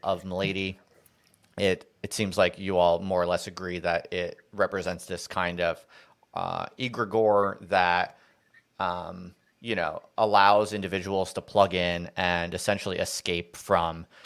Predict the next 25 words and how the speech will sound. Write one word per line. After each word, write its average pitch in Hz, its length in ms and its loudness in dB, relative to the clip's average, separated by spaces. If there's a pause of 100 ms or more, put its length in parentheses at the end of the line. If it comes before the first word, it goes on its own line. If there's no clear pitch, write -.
(140)
the 92 160 -6
overly 92 340 -2
saccharine 85 720 0 (560)
uh, 87 160 0
fake, - 640 0 (420)
corny, 87 600 -4 (720)
mm, 92 280 -14 (600)
consensus 95 720 -2
and, 87 260 -8
and 90 140 -6
status 87 360 -2
quo 85 460 0
kind 90 160 -4
of 85 100 -10
N 85 140 -4
F 82 140 -6
T 92 160 -10
culture. 85 340 -6
It 85 100 -8
represented 87 600 -4
something 87 440 -4
fundamentally 87 560 -4
new 87 200 -6
and 87 120 -10
different, 87 440 -6